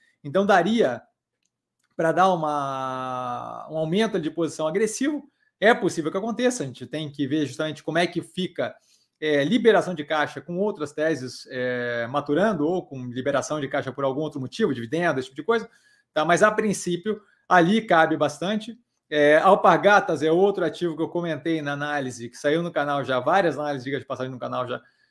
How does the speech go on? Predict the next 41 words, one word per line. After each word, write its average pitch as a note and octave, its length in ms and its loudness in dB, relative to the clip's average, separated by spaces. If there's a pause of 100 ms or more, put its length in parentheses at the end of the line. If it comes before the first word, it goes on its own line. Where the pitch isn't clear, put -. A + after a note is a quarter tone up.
(180)
É, D3 380 4
comentei, F3+ 640 0 (260)
é D3 140 0
outro G3+ 340 6
ativo D3+ 380 -2
ali C#3+ 180 -2
que C#3 140 -12
chama F#3 300 -2
atenção D3+ 500 -8
pra E3+ 160 2
aumento F3 500 0
agressivo C#3+ 400 -6
de C#3+ 120 -8
posição. E3+ 580 -6 (320)
Zemp G#3+ 460 0
é G#3+ 100 2
outra F#3 340 0
que - 60 -6
eu F3 80 -4
tô E3 180 -6
pra D#3+ 140 -4
dar D#3 160 0
raquetada D#3 460 -4
faz D3 120 -6
bastante E3+ 380 -8
tempo, A3 240 -6
e A3+ 60 -4
mesmo G#3+ 340 2
Guararapes, F3+ 680 0 (260)
se - 180 -4
não G#3+ 120 2
me F#3+ 80 -2
engano, F3+ 280 -4
caiu F#3 200 -4
consideravelmente F#3 600 -4
abaixo E3 460 0
do D3 40 -10
último D3 200 -8
preço D3+ 220 -8
pago F3 200 -4
meu. G3+ 240 -4